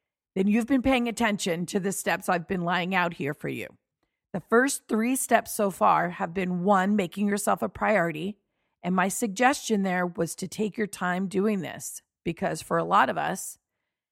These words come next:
that doesn't come easily or naturally. Number two, I suggested taking a thirty-day challenge just to start to commit to something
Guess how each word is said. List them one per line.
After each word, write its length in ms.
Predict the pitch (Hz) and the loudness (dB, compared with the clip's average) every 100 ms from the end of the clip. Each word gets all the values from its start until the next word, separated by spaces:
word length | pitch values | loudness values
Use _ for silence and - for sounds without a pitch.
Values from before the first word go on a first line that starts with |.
| _ _ | _ _
that 160 | 202 190 | -2 0
doesn't 280 | 208 196 208 | 0 0 0
come 320 | 233 247 240 - _ - | 4 4 2 -8 _ -4
easily 420 | 190 180 170 175 | -2 -2 -2 -2
or 80 | 170 | -2
naturally. 520 | 139 131 - 131 127 | -2 -4 -6 -12 -10
Number 280 | 139 175 220 | -6 -2 -2
two, 480 | 220 220 185 208 - _ _ _ _ _ _ _ | -4 0 0 0 -2 _ _ _ _ _ _ _
I 80 | 214 | 4
suggested 580 | 240 247 196 240 - 214 | 4 0 0 0 -2 -6
taking 460 | - 226 240 269 269 | -4 -4 -2 -2 -2
a 80 | 185 | -4
thirty-day 680 | - - 214 226 190 202 196 | -2 0 2 0 -2 -2 -4
challenge 540 | - 180 147 139 - | -6 -6 -8 -10 -12
just 220 | - 330 | -8 -8
to 80 | - | -6
start 440 | 320 - 233 226 - | -8 -2 0 0 -2
to 100 | - | -8
commit 340 | 202 208 190 | -4 -2 -4
to 100 | - | -10
something 640 | - 220 190 214 202 196 | -8 -6 -6 -4 -4 -6